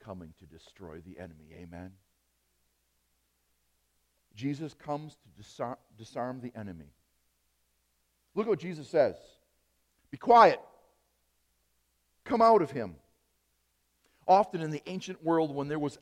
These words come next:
exorcism, there were these long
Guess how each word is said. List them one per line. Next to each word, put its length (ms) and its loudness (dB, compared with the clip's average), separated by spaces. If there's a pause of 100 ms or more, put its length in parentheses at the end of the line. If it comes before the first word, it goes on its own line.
exorcism, 1040 -8 (1600)
there 140 4
were 140 2
these 220 -6
long 840 8